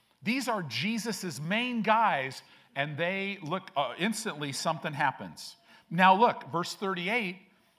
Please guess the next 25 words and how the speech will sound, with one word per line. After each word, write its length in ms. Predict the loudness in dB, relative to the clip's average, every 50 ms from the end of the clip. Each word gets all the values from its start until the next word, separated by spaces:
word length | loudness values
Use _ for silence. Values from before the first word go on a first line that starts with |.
| _ _ _ -20 -20 -6 -2
"And 180 | 0 0 2 2
Jesus 560 | 0 0 0 0 -2 -2 -2 -4 -4 -4 -4
was 180 | -4 -4 -2 -4
in 140 | -4 -2
the 100 | -2 -2
hinder 360 | -2 -2 -2 -2 -2 -2 -4 -2
part 280 | 2 2 2 4 2
of 80 | 0 -2
the 80 | -4
sh-, 280 | -4 -2 -2 -4 -4 -8 -10 _ -2
uh, 120 | -2 -2
s-, 240 | -2 -2 -4 -8 -8 -8
ship, 440 | -8 -8 -4 -2 -2 -2 -2 -2 -6 -14 -20 -20 -20 -20 -20 -20 _ _ 0
asleep 640 | 0 0 0 -4 -6 -6 -4 -4 -4 -4 -6 -6 -6
on 200 | -4 -4 -4 -4
a 60 | -6
pillow." 600 | -8 -8 -10 -8 -8 -8 -6 -6 -8 -10 -10 -12 -16 -20 _ _ _ _ _ _ _ _ _ _ _ _ _ _ _ _ _ _ _ _ _ _ _ _ _ _ _ _ _ _ _ _ _ _ _ _ _ -10
Okay, 260 | -8 -4 -2 -2 -2
so 200 | -2 -2 -4 -4
he's 320 | -4 -4 -4 -4 -4 -6 -6
asleep. 500 | -6 -6 -8 -8 -6 -6 -6 -6 -6 -10 -14 -6
Why? 460 | 0 2 2 4 2 2 -2 -4 -8 -16 -20 _ _ _ _ _ _ _ _ _ _ _
He's 380 | -8 -6 -4 -4 -4 -6 -6
at 220 | -6 -6 -6 -6 -6
rest 760 | -6 -4 0 0 2 2 2 0 -2 -4 -6 -8 -10 -12